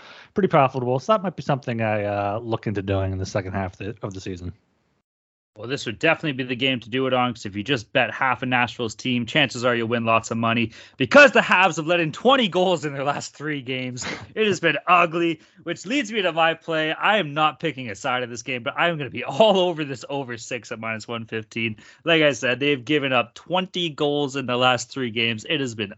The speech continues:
Speaker 2: ugly as of late. Uh, Montembeault's last start, he gave up seven.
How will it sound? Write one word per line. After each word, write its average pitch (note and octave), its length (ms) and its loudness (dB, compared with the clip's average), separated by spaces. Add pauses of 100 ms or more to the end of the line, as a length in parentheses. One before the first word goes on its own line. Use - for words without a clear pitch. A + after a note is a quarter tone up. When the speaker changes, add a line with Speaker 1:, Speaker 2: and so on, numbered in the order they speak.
(120)
Speaker 2:
ugly D3+ 480 4
as C3 200 2
of A2+ 120 -6
late. A#2+ 300 -2 (320)
Uh, A2+ 180 4
Montembeault's C3+ 560 2
last A2+ 240 0
start, B2+ 320 0
he A#2+ 80 -6
gave B2 220 -2
up G2 120 -4
seven. B2+ 540 -2